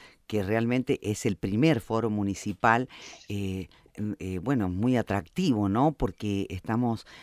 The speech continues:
hablando de todas aquellas que sufren violencia y que tienen, mm, eh, bueno,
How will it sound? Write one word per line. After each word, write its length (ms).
hablando 580
de 160
todas 380
aquellas 420
que 140
sufren 460
violencia 760
y 140
que 160
tienen, 540
mm, 320
eh, 240
bueno, 380